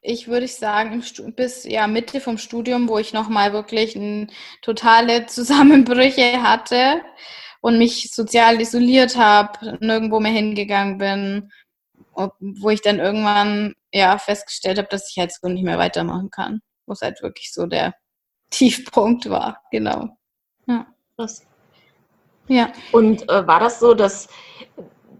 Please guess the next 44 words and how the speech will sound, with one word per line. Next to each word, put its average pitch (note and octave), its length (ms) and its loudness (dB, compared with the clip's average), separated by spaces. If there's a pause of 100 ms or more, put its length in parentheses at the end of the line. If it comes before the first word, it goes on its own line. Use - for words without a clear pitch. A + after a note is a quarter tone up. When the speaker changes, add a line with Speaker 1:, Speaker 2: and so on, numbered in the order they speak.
(320)
Speaker 2:
wie, A3 260 2
wie A3 160 0
hat A#3+ 100 -6
dein A#3+ 140 4
Umfeld F#4+ 460 2
dich G#3 360 -2
wahrgenommen? G3+ 580 4
Also, G#3 280 4 (360)
äh, G#3+ 120 6
gerade G#3 320 2
so, C4 320 4
ähm, A3+ 640 2
deine G#3+ 240 2
Familie, B3 580 0
wie A#3 160 2
hat A3+ 160 2
die B3 100 -4
dich D#4 200 -4
dann C4 200 0
wahrgenommen? A#3 840 2 (260)
Haben A3+ 160 4
die, A#3+ 180 0
sag A#3 180 6
ich B3 60 -2
mal, A#3 140 0
vielleicht A3+ 260 4
auch C4+ 220 4
irgendwie B3+ 240 4
einen B3+ 100 0
Verdacht A#3 380 2
gehabt, A#3 280 4
so, A#3 100 2
"Na, C4 520 6
da B3 120 0
stimmt C4 300 0
vielleicht - 300 2
irgendwas B3 380 0
nicht"? B3+ 320 -2
Und A3 200 0
gerade A3+ 320 4
auch A#3 120 4
so A#3+ 240 0
vielleicht A#3+ 300 0 (140)
Freunde, C4+ 680 4